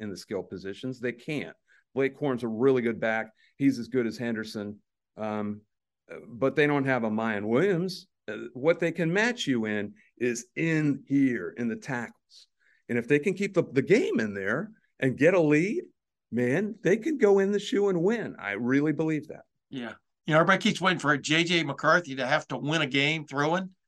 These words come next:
Speaker 2: you know,
Speaker 1: Hasn't
Speaker 2: meaning
Speaker 1: yet.
Speaker 2: throwing downfield. And I'm just going,
Speaker 1: Hasn't yet.
Speaker 2: Well, yeah, but, I mean, maybe he doesn't have to. <laughs> You know what I mean?
Speaker 1: He
Speaker 2: Who
Speaker 1: does
Speaker 2: knows?
Speaker 1: just enough. He does just enough.
Speaker 2: Yes.
Speaker 1: He does just enough.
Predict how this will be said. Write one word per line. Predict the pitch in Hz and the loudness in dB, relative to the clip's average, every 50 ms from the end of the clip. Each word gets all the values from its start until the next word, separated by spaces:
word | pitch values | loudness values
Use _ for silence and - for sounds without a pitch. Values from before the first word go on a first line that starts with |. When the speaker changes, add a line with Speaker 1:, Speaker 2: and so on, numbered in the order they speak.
| _ _ _ _ | _ _ _ _
Speaker 2:
you | - 139 | 0 2
know, | 143 127 | 2 4
Speaker 1:
Hasn't | 120 135 156 | 4 4 4
Speaker 2:
meaning | 147 143 160 | 4 4 4
Speaker 1:
yet. | 185 180 160 | 4 4 2
Speaker 2:
throwing | 151 143 131 | 2 0 2
downfield. | 120 143 147 156 160 151 147 - 170 165 160 170 175 175 175 - _ _ _ _ - | 4 4 6 6 4 2 0 0 2 2 2 2 2 -2 -4 -6 _ _ _ _ -2
And | 160 160 | 2 2
I'm | 185 208 | 2 2
just | 196 - - | 2 -2 -2
going, | 190 185 180 160 147 123 - _ | 0 0 0 0 -2 -4 -8 _
Speaker 1:
Hasn't | - - - - 135 - 165 160 156 | -2 0 2 2 2 0 0 0 2
yet. | 160 175 185 180 151 - - - - _ _ _ _ - | 2 2 2 2 -2 -4 -6 -12 -20 _ _ _ _ -4
Speaker 2:
Well, | 160 160 175 170 | 0 0 2 2
yeah, | 156 185 220 214 165 - - _ - | 2 4 4 4 4 2 -4 _ -2
but, | 180 190 185 165 | 0 0 2 0
I | 165 | 0
mean, | 170 175 170 160 151 151 143 135 123 - _ _ _ _ _ _ _ _ _ _ _ _ _ _ _ _ _ | -2 -2 -4 -4 -4 -6 -6 -8 -12 -16 _ _ _ _ _ _ _ _ _ _ _ _ _ _ _ _ _
maybe | - 120 131 147 165 165 165 165 175 | -10 -6 0 2 4 4 4 4 4
he | 175 170 | 4 4
doesn't | 180 190 185 | 4 4 6
have | 185 214 240 262 - - | 6 6 6 4 4 0
to. | 160 127 - | -4 -4 -2
<laughs> | - | 0
You | - - | 0 4
know | - 269 | 8 8
what | 277 302 262 - | 10 10 8 8
I | 294 349 | 6 6
mean? | 294 226 285 349 311 - - - | 4 4 4 4 4 4 2 0
Speaker 1:
He | 165 185 196 | -2 -2 0
Speaker 2:
Who | 160 | 4
Speaker 1:
does | 208 220 254 285 262 | 6 6 8 8 8
Speaker 2:
knows? | 285 285 285 262 - | 8 8 8 6 6
Speaker 1:
just | - 254 | 4 4
enough. | 240 233 254 254 214 - - - _ _ _ _ | 4 6 6 4 2 0 -4 -10 _ _ _ _
He | - - | -2 4
does | 233 247 269 285 226 | 6 6 6 6 4
just | - 240 254 269 269 - - | -2 -8 -10 -10 -10 -12 -8
enough. | 240 240 220 156 - - - | -4 -2 -2 -2 -4 -6 -6
Speaker 2:
Yes. | - 180 226 254 247 165 - | 0 4 6 8 8 8 6
Speaker 1:
He | 175 226 | 4 4
does | 247 233 | 2 2
just | 240 240 233 220 226 - | 2 2 2 2 2 2
enough. | 220 208 196 185 180 | 2 4 4 2 0